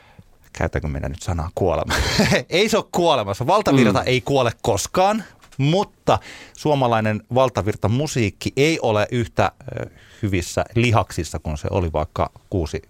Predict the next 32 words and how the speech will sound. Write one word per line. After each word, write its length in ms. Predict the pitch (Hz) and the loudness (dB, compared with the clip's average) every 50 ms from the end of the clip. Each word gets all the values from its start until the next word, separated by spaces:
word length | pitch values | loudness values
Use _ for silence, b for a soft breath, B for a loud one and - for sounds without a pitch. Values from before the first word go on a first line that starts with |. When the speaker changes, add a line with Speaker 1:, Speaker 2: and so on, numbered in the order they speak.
| - 101 | -10 -8
Speaker 1:
vuotta 300 | 80 62 - - - 78 | -8 -8 -8 -8 -10 -10
sitten, 300 | - - - - 92 90 | -10 -12 -10 -8 0 4
viisi, 160 | 117 120 117 | 6 6 6
Speaker 2:
Niin, 80 | 98 - | 6 6
Speaker 1:
kuusi 140 | - - | 6 6
Speaker 2:
ainakin 120 | 156 165 160 | 4 6 6
Speaker 1:
vuotta 100 | 147 151 | 6 6
Speaker 2:
jossain 180 | 147 143 151 139 | 6 6 4 4
Speaker 1:
sitten. 140 | - 190 180 | 4 6 6
Speaker 2:
käymistilassa 880 | 165 143 117 104 101 - - - 113 101 95 85 - - - - 92 - - | 6 6 4 2 0 -2 -2 0 2 2 2 2 0 -2 -6 -6 -6 -6 -8
ehkä 220 | - - - 87 | -10 -12 -12 -10
tällä 200 | - - - 135 131 | -8 -6 -2 0 0
Speaker 1:
Joo. 120 | 104 87 | 0 0
Speaker 2:
hetkellä. 260 | 85 80 - 95 107 | 0 -2 0 2 2
Olisiko 200 | 123 120 - 143 | 2 2 2 4
se 140 | 127 170 160 | 6 6 6
oikea 280 | 139 127 - - 113 - | 6 6 4 2 2 2
termi, 280 | - 107 101 92 92 | 2 2 2 0 0
koska 300 | - 95 95 - - 101 | -2 -4 -4 -4 -4 -6
kyllähän 340 | - - _ - 95 98 98 | -6 -8 _ -8 -6 -4 -4
niinku 160 | 98 95 101 101 | -4 -2 0 2
valtavirtamusaa 760 | 113 107 107 90 92 90 - 92 90 92 92 - 95 90 | 2 2 2 -2 -2 -4 -4 -6 -6 -6 -2 0 0 0
tulee 220 | - 92 90 90 - - | 0 -2 -4 -4 -4 -6
aina 160 | - - - | -8 -12 -12
olemaan, 240 | - 92 95 85 87 | -12 -12 -12 -12 -14
mutta 320 | 95 92 - - 107 87 | -16 -16 -8 -6 -6 -6
että 160 | 87 - 110 | -6 -6 -8
se 140 | - 104 95 | -6 -6 -4
tietenkin 300 | 87 107 101 101 101 104 | -2 -2 -2 -2 -2 -2
muuttaa 380 | 107 107 104 95 - 117 110 110 | -2 -2 -2 0 2 2 2 4
muotoonsa 500 | 117 120 110 - - 98 92 - 101 107 | 4 2 2 2 2 0 0 0 -2 -4
ja, 160 | - 78 92 | -4 -4 -6